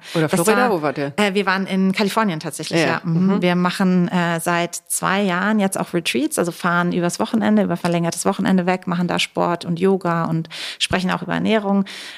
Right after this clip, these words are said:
Speaker 2: Ähm, hat angefangen in Saalbach-Hinterglemm, da haben wir so ein Chalet-Dorf gemietet, was ganz zauberhaft ist.
Speaker 1: Mhm.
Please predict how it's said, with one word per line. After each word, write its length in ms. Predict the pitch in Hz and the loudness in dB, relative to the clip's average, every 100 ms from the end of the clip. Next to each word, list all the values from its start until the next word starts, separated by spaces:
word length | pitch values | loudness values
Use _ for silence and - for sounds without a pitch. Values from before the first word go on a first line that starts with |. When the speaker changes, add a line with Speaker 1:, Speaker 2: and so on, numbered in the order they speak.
| - | -2
Speaker 2:
Ähm, 640 | 180 175 175 175 165 165 170 | 0 2 0 2 2 0 -2
hat 120 | - | -2
angefangen 540 | 180 185 - 175 170 | 0 0 0 -2 0
in 420 | 165 175 165 165 160 | 0 2 2 2 2
Saalbach-Hinterglemm, 800 | 165 165 - 226 226 196 185 | 0 0 0 0 0 0 0
da 80 | 185 | 0
haben 160 | 175 165 | -2 -2
wir 80 | 165 | -2
so 80 | |
ein 220 | 165 170 170 | -2 -2 -2
Chalet-Dorf 800 | - 170 185 185 175 170 175 - | 0 0 2 0 0 -2 -2 0
gemietet, 480 | 180 185 190 170 | 2 2 2 -2
was 240 | 175 - - | -4 -8 -4
ganz 340 | - 190 - | 0 0 -2
zauberhaft 640 | - - 190 180 165 - - | -4 0 0 0 -2 -6 -2
ist. 220 | 233 185 | -2 -2
Speaker 1:
Mhm. 400 | 160 156 151 | -6 -2 -2